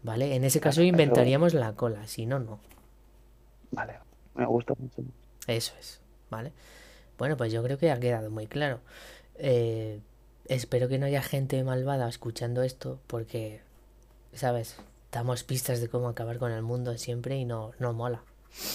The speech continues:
Speaker 1: Pero bueno, yo creo que aquí solo lo escucha
Speaker 2: Bueno.
Speaker 1: gente buena, como tú, por ejemplo.
Speaker 2: Sí, los oyentes de aquí son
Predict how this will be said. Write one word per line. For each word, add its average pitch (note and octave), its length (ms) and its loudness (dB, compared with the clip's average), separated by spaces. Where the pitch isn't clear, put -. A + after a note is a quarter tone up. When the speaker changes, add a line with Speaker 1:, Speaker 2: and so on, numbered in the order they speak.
Speaker 1:
Pero A2+ 220 -10
bueno, A#2 200 -6
yo C3+ 120 2
creo D#3 140 4
que C#3+ 140 4
aquí C3 200 0
solo C3+ 240 4
lo A#2 60 2
escucha - 300 -6
Speaker 2:
Bueno. - 0 -
Speaker 1:
gente A2+ 300 -2
buena, G#2 280 -6
como A2 260 -8
tú, A#2+ 400 -2
por G#2+ 140 -6
ejemplo. A2+ 360 -8
Speaker 2:
Sí, - 240 -2
los A#2+ 220 -8
oyentes A#2 420 0
de A#2+ 80 -10
aquí A#2+ 260 -4
son A#2+ 240 -10